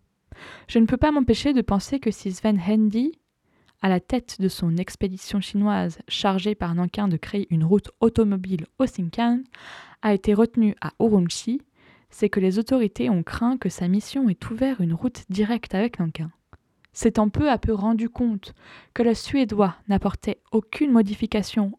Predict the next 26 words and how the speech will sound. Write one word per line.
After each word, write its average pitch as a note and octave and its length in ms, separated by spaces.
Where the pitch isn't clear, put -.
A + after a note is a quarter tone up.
aux F#3+ 160
communications A3+ 720
existantes, A#3 680
ils D4 120
l'ont D#4+ 120
laissé A#3 240
partir C4 760
en G3 140
dix-neuf G3 420
cent C#4+ 160
trente-cinq. - 680
Que B3 100
va-t-il G#3+ 320
se - 100
passer ? F3 420
Aucun C4+ 260
traité A#3+ 300
de - 80
paix B3+ 180
n'a A#3+ 160
été G#3 220
signé A#3+ 440
entre F#3+ 260
Urumqi A#3 480
et A3+ 40
Khotan, A#3 480